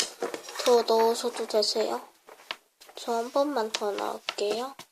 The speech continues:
이렇게 끝에는 듬성듬 가운데는 듬성듬성 해주시고요. 끝에는 거의 다 해주세요. 그다음에 고동생은 끝에만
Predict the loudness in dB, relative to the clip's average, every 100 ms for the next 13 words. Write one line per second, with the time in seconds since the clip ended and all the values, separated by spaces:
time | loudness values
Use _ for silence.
0 | -18 -14 -14 -14 -18 -18 -6 -6 -2 -4
1 | -4 -8 _ _ _ _ _ _ _ _
2 | _ _ _ -18 -18 _ _ 0 2 0
3 | -6 -10 -10 -16 _ _ _ _ _ -20
4 | -20 -2 -2 0 4 8 8 6 6 4
5 | 2 0 -8 -8 -4 0 2 2 0 -2
6 | 0 2 0 -2 _ _ _ _ _ _
7 | _ _ _ _ 4 6 6 10 10 10
8 | 6 4 4 4 2 2 2 2 2 2
9 | 0 0 -2 -6 -8 -8 -2 0 0 -6
10 | -4 -4 -2 0 0 -2 2 6 8 6
11 | 2 0 0 -6 -2 2 2 0 -4 -2
12 | -4 -6 -14 -18 -18 -20 -20 _ _ -16
13 | -16 -18 _ _ _ _ _ -20 _ _
14 | _ _ -20 2 4 6 4 2 4 4
15 | 6 4 2 0 2 4 2 -2 -6 -10
16 | _ 2 4 4 0